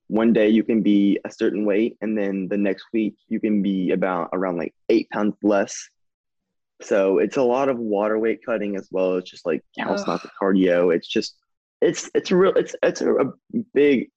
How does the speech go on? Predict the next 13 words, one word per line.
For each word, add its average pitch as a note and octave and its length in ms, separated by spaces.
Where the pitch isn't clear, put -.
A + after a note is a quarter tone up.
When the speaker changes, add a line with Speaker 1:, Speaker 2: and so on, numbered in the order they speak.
Speaker 1:
it - 100
takes F3+ 160
a C3+ 60
big A#2 300
toll G2+ 180
on F#2+ 80
your F#2+ 80
body, B1 360
mentally A#2 500
and F#2 240
physically, G2 420
just G#2 220
'cause F#2 320